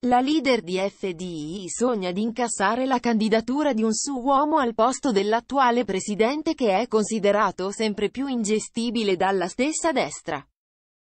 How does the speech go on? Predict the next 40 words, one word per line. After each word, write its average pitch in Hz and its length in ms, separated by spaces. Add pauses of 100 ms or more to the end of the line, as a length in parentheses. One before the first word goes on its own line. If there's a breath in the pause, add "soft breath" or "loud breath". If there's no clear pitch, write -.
(100)
Il 196 260
capo 226 340
leghista 247 600
pretende 302 560
di 240 160
piantare 254 560
la 226 120
sua 226 200
bandierina 240 680
in 320 140
Sicilia, 165 680 (360)
ma 220 160
gli 220 180
manca 220 400
l'uomo 311 460
di 214 100
peso 302 460
per 262 200
farlo. 156 580 (300)
Così 240 460
Stancanelli 285 880
diventa 240 460
per 214 160
investitura 220 800
naturale 196 720
l'anti-Musumeci, 220 1160
conosce 233 560
i 185 100
punti 196 380
deboli 226 480
dell'avversario 247 1000
e 214 120
ne 190 120
ha 190 80
fatto 220 340
i 196 100
suoi 254 280
punti 302 360
di 294 120
forza. 175 560